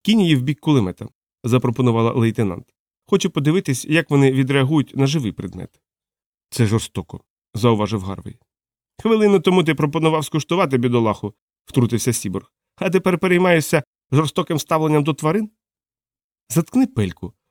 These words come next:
буркнув Гарвей і замахнувся, готуючись жбурнути звірка. «Стоп, Гарвей», зупинила його Саган. «Не кидай прямо на кулемет». Тому раптом спало на думку, що він стоїть прямо на траєкторії стрільби.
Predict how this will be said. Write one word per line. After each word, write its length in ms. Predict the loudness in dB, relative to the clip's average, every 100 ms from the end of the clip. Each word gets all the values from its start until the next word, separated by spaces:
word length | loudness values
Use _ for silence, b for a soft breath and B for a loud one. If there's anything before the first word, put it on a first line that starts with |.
| -2
буркнув 400 | 0 0 -2 0
Гарвей 360 | 0 0 -2 _ _
і 100 | -4
замахнувся, 600 | 0 2 0 0 -4 -2
готуючись 560 | 0 0 2 2 0 -4
жбурнути 520 | -4 0 2 2 0 -6
звірка. 480 | -2 -2 -4 -12 -14 _ _ _ _ _
«Стоп, 320 | -4 0 2
Гарвей», 340 | 2 2 0 -2 _ _ -4
зупинила 420 | -2 0 2 2
його 160 | 0 -2
Саган. 340 | -4 -6 -8 -12 _ 0
«Не 80 | 0
кидай 320 | 2 0 0
прямо 240 | 0 2
на 100 | 2
кулемет». 460 | 2 -2 -2 -6 _ _ _ _ _ _ _
Тому 200 | 4 6
раптом 280 | 4 2 -4
спало 240 | 0 0
на 120 | 2
думку, 340 | 2 0 -2 -4
що 160 | -2
він 120 | 0 0
стоїть 320 | 0 0 0
прямо 300 | 0 0 2
на 120 | 0
траєкторії 480 | 0 -2 -2 -2 -2
стрільби. 460 | -2 -6 -6 -8